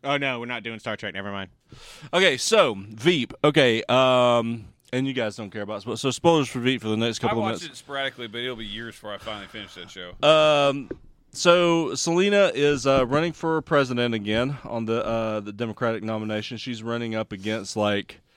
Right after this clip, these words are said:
Speaker 3: She doesn't scream Republican. <laughs>
Speaker 2: No. I mean, she says she wants to shave her muff in the, uh, the,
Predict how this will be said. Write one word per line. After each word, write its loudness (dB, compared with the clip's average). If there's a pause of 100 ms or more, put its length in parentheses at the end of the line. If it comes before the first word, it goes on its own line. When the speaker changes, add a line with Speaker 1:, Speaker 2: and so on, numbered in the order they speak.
(140)
Speaker 3:
She -16
doesn't -10
scream -16
Republican. -8
<laughs> -20
Speaker 2:
No. 4 (240)
I 4
mean, 2
she -2
says 4
she 0
wants 0
to 0
shave 2
her 4
muff 2
in 0
the, 2
uh, 2
the, -4